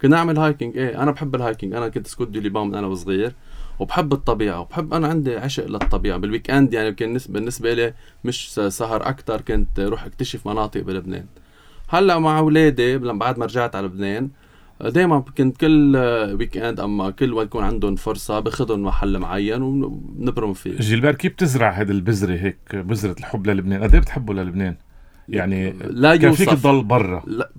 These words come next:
Speaker 1: أنا ميت برا.
Speaker 2: مم.
Speaker 1: أنا هلا، هلا وقت أوصل على مطار بيروت،
Speaker 2: رغم كل ال-، الوضع.
Speaker 1: يعني هلا بوصل على مطار بيروت بحس حالي رح موت. أنا كنت أبقى آخر، آخر بال ألفين وثمنتاش كنت روح على دبي جمعة، وصلنا الوالد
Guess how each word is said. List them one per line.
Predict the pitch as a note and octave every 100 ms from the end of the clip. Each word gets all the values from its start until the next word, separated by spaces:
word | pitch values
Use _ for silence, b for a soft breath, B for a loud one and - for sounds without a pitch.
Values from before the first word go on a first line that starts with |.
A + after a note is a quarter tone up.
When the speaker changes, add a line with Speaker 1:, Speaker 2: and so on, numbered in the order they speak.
| -
Speaker 1:
أنا | B2+
ميت | C#3+ D3 A2+ G2+
برا. | F#2 F2+ - - -
Speaker 2:
مم. | A2+ G#2+
Speaker 1:
أنا | C#3 C#3+
هلا، | D#3 - -
هلا | A2
وقت | G2 C3
أوصل | C#3 C#3
على | A#2
مطار | A2+ A#2 A#2+
بيروت، | A2+ A2+ A#2 C#3+ D#3 _ _ _ -
Speaker 2:
رغم | B2 C#3
كل | - D3+ A2+ G#2+
ال-، | G2+ G#2
الوضع. | A2+ G#2+ A2 G2 E2+ -
Speaker 1:
يعني | C3 F#3 F#3
هلا | G3+
بوصل | D#3+ F#3+ E3
على | C#3
مطار | C#3 D#3
بيروت | C#3+ D3+ D#3+
بحس | C#3+
حالي | - D3
رح | C3 C3
موت. | C3 - - -
أنا | - D#3
كنت | C#3+ -
أبقى | C3 B2+ D#3+
آخر، | - C3 G#2 G2 A2+
آخر | C3 A2
بال | G#2
ألفين | G#2+ C#3+
وثمنتاش | C3+ A2+ B2+ A#2+ -
كنت | A#2
روح | C3
على | A#2
دبي | A2+ B2+
جمعة، | A#2+ C#3 G#2 F2 - - b b b b b -
وصلنا | A2 - D#3 D3
الوالد | B2+ C3+ C3 B2 C3+